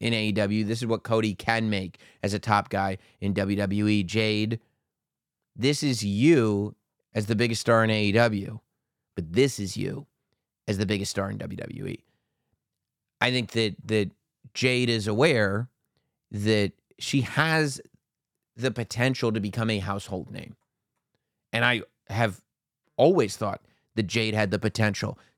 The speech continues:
to become a household name. I've been on the Jade Cargill bandwagon for a long time. I think W W E is required to make Jade Cargill a household name.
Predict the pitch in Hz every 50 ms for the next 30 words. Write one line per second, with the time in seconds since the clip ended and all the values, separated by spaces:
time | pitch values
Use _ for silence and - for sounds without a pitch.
0 | - - 117 113 110 101 110 101 98 101 104 98 92 - 98 98 98 104 98 90
1 | 87 92 113 113 123 117 117 117 110 101 90 117 113 104 95 - 110 107 107 107
2 | 101 107 107 101 98 92 110 104 104 107 104 104 104 101 98 95 101 101 101 101
3 | - 104 98 101 101 101 101 101 98 98 - 107 107 107 95 - - _ _ _
4 | _ _ _ _ _ _ _ _ _ _ _ _ _ _ _ _ _ _ _ _
5 | _ _ _ _ _ _ _ _ _ _ _ - - 101 107 110 113 110 101 -
6 | _ _ _ _ _ _ _ _ _ - - 101 127 123 120 123 117 113 107 107
7 | 110 113 113 110 104 101 95 104 107 - - 117 110 104 98 95 - - - -
8 | - _ _ - - 117 110 110 107 95 - 110 104 98 90 - 107 98 95 82
9 | 87 87 78 - _ - 98 95 90 101 95 92 - 101 90 92 101 104 104 -
10 | - -